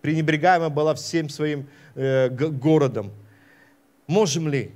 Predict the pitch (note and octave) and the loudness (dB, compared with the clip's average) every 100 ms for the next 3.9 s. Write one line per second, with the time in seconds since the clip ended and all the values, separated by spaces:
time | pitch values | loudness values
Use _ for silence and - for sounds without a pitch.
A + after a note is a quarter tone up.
0 | - _ _ B2 G#2 E3+ E3 D#3 F#3+ F#3 | -20 _ _ -16 0 2 2 0 -4 -6
1 | - E3 D#3+ E3 D3+ A#2+ A2 A#2 A2 G2+ | -6 -8 -4 -2 -2 -4 -6 -6 -6 -10
2 | - _ _ _ - C#3 C3+ - F3+ F#3+ | -16 _ _ _ -4 -2 -2 -8 -10 -10
3 | F#3+ - F3 E3 E3 C#3 C3+ C#3+ | -10 -4 -4 -4 -8 -6 -4 -4